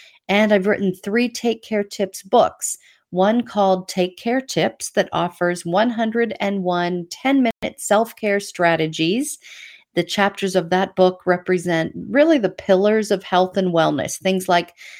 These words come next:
making sure you're getting enough quality sleep and moving your body, dealing with stress, eating well, and taking care of your spiritual health.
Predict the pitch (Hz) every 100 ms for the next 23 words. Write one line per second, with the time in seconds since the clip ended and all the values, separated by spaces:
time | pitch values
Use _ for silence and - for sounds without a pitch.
0 | - - 175 175 170 - 170 165 160 175
1 | 165 160 160 160 - - 165 170 175 175
2 | 175 160 - 180 170 135 - 143 151 156
3 | - - - 180 214 214 214 208 202 185
4 | 175 170 156 143 143 139 175 196 208 202
5 | 196 196 - - 190 165 143 - - -
6 | 226 254 214 165 147 117 147 185 - -
7 | _ _ 175 175 175 - 185 185 175 -
8 | 180 170 170 175 170 165 190 - - 330
9 | 254 - 139 - 101 - - -